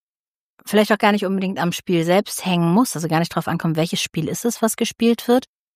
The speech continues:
was vielleicht so eine Wut schürt, sondern dass es einfach um den Faktor, ich mache etwas, was mir schnelles Dopamin gibt, was mir jetzt gerade in diesem Moment Vergnügen bereitet oder mich auch einfach unterhält und dann soll ich damit aufhören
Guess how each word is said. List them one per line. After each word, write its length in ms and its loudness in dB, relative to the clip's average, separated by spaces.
was 160 -2
vielleicht 240 2
so 60 0
eine 220 2
Wut 180 -4
schürt, 380 0
sondern 340 2
dass 160 0
es 140 -2
einfach 300 2
um 180 2
den 180 2
Faktor, 460 0
ich 200 0
mache 280 0
etwas, 400 -2
was 160 -4
mir 140 0
schnelles 480 0
Dopamin 560 2
gibt, 280 -2
was 180 -4
mir 220 2
jetzt 240 -4
gerade 320 -2
in 160 2
diesem 240 6
Moment 340 4
Vergnügen 400 2
bereitet 600 2
oder 220 4
mich 160 0
auch 80 -4
einfach 320 -6
unterhält 800 0
und 200 2
dann 380 4
soll 160 0
ich 120 -4
damit 260 -2
aufhören 560 0